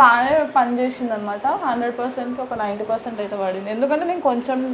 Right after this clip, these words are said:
టైమే కదా, అంటే ఎక్కువ రోజులు కాలేదు కాబట్టి నాకైతే యూస్ఫుల్ అయింది. మీకు కూడా రికమెండ్ చేస్తున్నా, ఉట్టిగానే నేనేం చెప్తలేను. So మీరు కూడా వాడండి. ఇది చూసింది కొంచెం వా-, హెయిర్ ఫాల్ అయితే వచ్చేటప్పుడు ఇట్లా పెట్టుకుంటే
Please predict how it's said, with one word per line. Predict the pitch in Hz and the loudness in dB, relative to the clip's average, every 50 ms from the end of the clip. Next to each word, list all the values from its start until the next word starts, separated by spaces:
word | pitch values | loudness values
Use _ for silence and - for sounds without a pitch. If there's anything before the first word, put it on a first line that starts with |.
| 254 | -2
టైమే | 254 240 240 247 254 226 208 | -2 -2 -2 -2 -2 0 0
కదా, | 185 180 180 185 185 - - - - - - - - | 2 2 2 0 0 -2 -4 -10 -14 -16 -12 -10 -4
అంటే | - 247 254 240 | -2 0 0 0
ఎక్కువ | 233 - 240 240 254 | 0 0 0 2 2
రోజులు | 262 254 254 254 226 202 | 2 2 2 2 4 4
కాలేదు | 196 202 214 226 220 208 | 4 4 4 2 2 2
కాబట్టి | 196 196 220 254 320 302 262 | 2 2 2 0 2 4 4
నాకైతే | 233 233 - 240 233 262 269 240 214 | 4 4 2 0 0 0 0 0 0
యూస్ఫుల్ | 202 220 247 - - 269 277 277 254 233 | -2 -2 -2 -2 0 2 2 4 4 4
అయింది. | 208 196 196 196 269 381 - - - - - - - - - 254 | 2 0 -2 -2 -2 -2 -2 -4 -12 -18 -18 -18 -14 -6 -2 0
మీకు | 269 247 226 285 | 0 2 6 8
కూడా | 294 294 254 | 8 8 8
రికమెండ్ | 254 - 240 240 247 240 240 233 | 6 2 0 2 2 2 2 2
చేస్తున్నా, | 202 202 - - 233 247 254 226 | 0 0 -2 -4 -2 0 0 0
ఉట్టిగానే | 220 - 226 220 226 240 240 233 | 0 0 0 0 0 0 0 0
నేనేం | 220 208 190 185 208 220 202 | -2 -2 -2 -2 -2 -2 -2
చెప్తలేను. | 180 - - - 196 190 190 180 196 262 277 277 - | -2 -2 0 0 0 2 2 0 0 -2 -4 -4 -4
So | 247 240 233 214 | -4 -2 -2 -2
మీరు | 196 202 196 214 | -2 0 0 2
కూడా | 220 233 214 196 | 2 2 2 2
వాడండి. | 175 180 185 190 190 190 190 196 247 294 - - - - - - - - - - - - - - - - - - - - - - - - - - - - - | 0 0 0 -2 -2 -4 -4 -6 -6 -6 -8 -10 -18 -18 -20 -20 -20 -20 -20 -20 -20 -20 -20 -20 -18 -18 -20 -20 -20 -20 -20 -20 -20 -18 -18 -16 -12 -8 -6
ఇది | 220 208 214 - | -6 -6 -4 -2
చూసింది | 240 233 226 233 - 240 226 220 233 254 285 285 285 247 | -2 -2 -2 -2 -4 -6 -6 -4 -2 -2 -2 -2 -2 -2
కొంచెం | 220 214 208 - - 226 214 190 | -2 -4 -4 -6 -8 -6 -4 -2
వా-, | 175 170 180 - - - - | -2 -2 -2 -4 -6 -2 0
హెయిర్ | 202 190 180 - - | 0 0 0 -2 -2
ఫాల్ | 220 214 - - | 0 0 0 0
అయితే | 185 - 185 190 | -2 -6 -8 -8
వచ్చేటప్పుడు | - - 208 208 - - 208 - - - 254 302 - - - - - - - - - - - - - - - - - - - - - - - - - - - - - - - - - - - - - 254 | -8 -8 -8 -6 -6 -8 -10 -10 -8 -8 -10 -10 -10 -14 -18 -20 -20 -20 -20 -20 -20 -20 -20 -20 -18 -18 -18 -18 -18 -18 -18 -18 -16 -14 -14 -14 -14 -16 -20 -20 -20 -20 -20 -20 -20 -20 -20 -14 -12 -8
ఇట్లా | 247 254 247 240 | -6 -4 -4 -2
పెట్టుకుంటే | 226 220 226 - - 262 262 269 | -4 -4 -4 -4 -4 -2 0 2